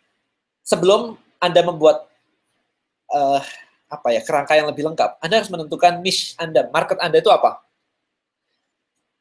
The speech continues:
Jadi niche dibagi menjadi tiga, niche, sub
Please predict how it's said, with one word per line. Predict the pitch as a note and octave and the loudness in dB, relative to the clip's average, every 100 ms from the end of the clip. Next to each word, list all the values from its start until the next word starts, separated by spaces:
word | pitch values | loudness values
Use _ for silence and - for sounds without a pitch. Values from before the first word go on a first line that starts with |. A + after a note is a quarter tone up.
| _ | _
Jadi | C#3+ D#3 | -10 -10
niche | D#3+ A#3+ - - _ _ _ | -6 -4 -4 -8 _ _ _
dibagi | E3+ D3+ E3+ | 2 4 4
menjadi | D#3+ D#3 D3+ | 0 0 0
tiga, | D3+ - F#3+ - _ _ _ | 2 2 2 -6 _ _ _
niche, | E3+ A3+ - - - _ _ | -2 -2 -2 -6 -16 _ _
sub | - E3+ - | 0 0 0